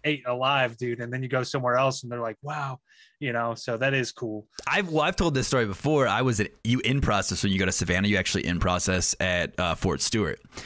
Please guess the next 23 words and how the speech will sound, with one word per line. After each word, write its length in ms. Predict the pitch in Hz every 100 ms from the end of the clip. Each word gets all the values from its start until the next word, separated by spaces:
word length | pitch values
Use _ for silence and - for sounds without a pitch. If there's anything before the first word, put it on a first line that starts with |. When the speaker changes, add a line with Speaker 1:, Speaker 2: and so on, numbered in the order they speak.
| - -
Speaker 2:
So 640 | - - 123 117 110 104 -
I 120 | 107
was 160 | 120 110
there 260 | 123 107 104
with 160 | 101
a 60 | 95
buddy 220 | 101 107
of 80 | 101
mine 260 | 95 95 95
who 120 | 98
we 120 | 98
went 180 | 95 90
through 120 | 92
rasp 360 | 90 98 95 -
with, 360 | 92 92 - -
um, 340 | 92 82 78
who 120 | - 107
you 200 | 104 104
know, 240 | 80 95 - - -
uh, 280 | 90 87 78 -
Frank, 420 | - 113 85 80 - - - -
and 360 | 113 113 110 104
we 340 | 120 120 113